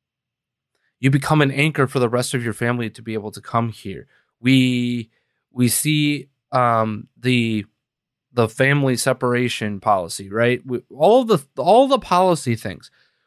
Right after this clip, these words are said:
What we have to agree upon here is that we have to find what's broken in the immigration system and fix it. We have to agree upon that right now, the ba-, what is,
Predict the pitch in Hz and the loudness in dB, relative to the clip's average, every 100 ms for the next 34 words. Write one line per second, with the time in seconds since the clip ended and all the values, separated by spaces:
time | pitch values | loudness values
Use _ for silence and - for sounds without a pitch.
0 | _ 143 220 247 226 - 202 - 254 185 | _ 2 4 4 2 2 -2 -2 -2 -2
1 | 160 185 170 - 120 110 104 107 104 - | 0 2 0 0 -2 -2 -2 -6 -6 -2
2 | 127 - 123 120 - _ _ - _ _ | -2 2 2 2 -2 _ _ -20 _ _
3 | _ _ _ _ _ _ - 120 208 190 | _ _ _ _ _ _ -14 2 4 4
4 | 202 220 - 170 175 180 160 123 110 117 | 2 -2 -6 -2 2 2 2 -2 -4 -2
5 | 123 139 208 202 151 131 151 139 139 131 | 0 2 0 0 -2 -2 -4 -2 -2 -2
6 | 127 - 110 - 110 92 - 113 - - | -6 -8 -10 -10 -10 -8 -4 -6 -6 -20
7 | - _ _ _ _ _ _ _ _ _ | -20 _ _ _ _ _ _ _ _ _
8 | _ 143 147 160 196 269 180 131 139 170 | _ 2 2 2 0 4 4 2 0 2
9 | 208 185 139 - 95 69 _ _ _ _ | 4 4 0 -6 -8 -10 _ _ _ _
10 | _ _ 117 135 127 - _ 139 196 202 | _ _ -2 2 2 -2 _ 0 0 2
11 | 208 208 160 123 147 190 160 143 185 202 | 2 2 0 0 2 2 0 2 4 4
12 | 190 | 0